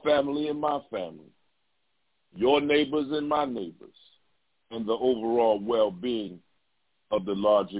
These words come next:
community. I am your co-host, Brother Yusef Muhammad, along with our dear brother, Brother Rudolph T. Muhammad. We just are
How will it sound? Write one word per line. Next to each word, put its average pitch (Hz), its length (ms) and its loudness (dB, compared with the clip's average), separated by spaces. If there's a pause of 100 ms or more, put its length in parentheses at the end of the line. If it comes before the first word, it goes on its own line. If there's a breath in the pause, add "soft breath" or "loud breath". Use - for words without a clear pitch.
community. 95 680 -6
I 113 180 0
am 98 200 -2
your 92 180 -2
co-host, 123 600 4 (840)
Brother 95 180 0
Yusef 123 580 4
Muhammad, 131 600 0 (800)
along 113 340 2
with 117 140 4
our 117 120 6
dear 113 300 -4
brother, 113 320 -4
Brother 110 280 -6
Rudolph 120 440 -2 (100)
T. 143 140 -2
Muhammad. 123 560 -4 (180)
We 117 160 -4
just 113 300 0 (960)
are 113 480 4